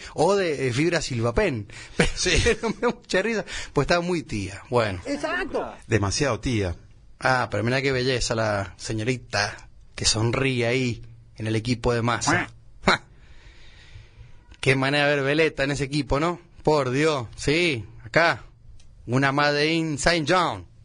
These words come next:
Speaker 2: No, sí.
Speaker 1: Sí, ahí está, mirá, mirá, ahí está. Le han hecho un circulito ahí en, en el programa de televisión. Pero bueno, me acordaba eso, Agustín, eh, <laughs> Multi G, la, la, pero para mí,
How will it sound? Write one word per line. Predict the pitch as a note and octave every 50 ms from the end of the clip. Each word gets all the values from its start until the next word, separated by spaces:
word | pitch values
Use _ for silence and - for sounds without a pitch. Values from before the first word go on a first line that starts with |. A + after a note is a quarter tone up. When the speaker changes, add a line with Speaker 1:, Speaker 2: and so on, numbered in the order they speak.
| - - - - - - - -
Speaker 2:
No, | A2 A#2+ B2+ B2+ B2+ A#2+ A2+ F#2+ C2 - -
sí. | - - - A#2+ B2+ B2+ B2
Speaker 1:
Sí, | A2+
ahí | C#3 C3+ C3+
está, | C3 - F#3+ F#3+
mirá, | A3 A#3
mirá, | A#3+ B3+ B3+ B3+ F#3+ E3 E3+
ahí | F3
está. | D#3+ - - - -
Le | -
han | - G3
hecho | - -
un | G3 F3
circulito | - E3+ D3+ C3+ D3 C#3+ C3 A2+ A2+ A#2
ahí | A#2 A2+
en, | A2
en | G#2+ G2+ G2 G#2 - - - - -
el | A#2 A2+
programa | G#2+ B2 B2+ C3
de | B2
televisión. | B2+ B2 A#2 G#2+ - A#2 G#2+ - - - - - - - - - - - - - - - - - - - - - - - - -
Pero | C3 B2 B2 C3 C3+
bueno, | E3 G#3 F#3+ E3
me | D#3
acordaba | D3 - D3 D#3+ G3+ A#3+ A3+ G3 F#3 G3
eso, | F#3+ - - C#3
Agustín, | B2 B2 A#2 - - E3 C#3 C3 B2
eh, | A#2 A#2 A#2 A2+ A2+ A2 A2 G#2+ - - - - - -
<laughs> | - - - - - -
Multi | D#3 D3+ D3+ C#3 D3 -
G, | - - F#3 F3 D#3
la, | C3+ C3+ A#2
la, | A#2+ B2 B2 - - - - - - - -
pero | - C3+ C3 C3+ B2
para | B2 - D3+ B2 B2+ C3
mí, | E3 F#3+ G#3+ A3+ A3 G#3+ G3 F3+ E3 D3+ C#3